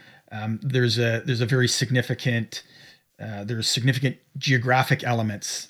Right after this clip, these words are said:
that have impacted Russian history over many centuries,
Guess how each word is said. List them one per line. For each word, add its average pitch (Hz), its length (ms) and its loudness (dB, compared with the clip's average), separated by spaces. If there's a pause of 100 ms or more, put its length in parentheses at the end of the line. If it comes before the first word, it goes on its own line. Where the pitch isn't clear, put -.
(100)
that 110 240 -6
have 107 600 -8 (1500)
impacted 139 960 4 (180)
Russian 123 400 2
history 98 540 -4 (500)
over 110 560 -2 (240)
many 117 340 0
centuries, 104 800 -4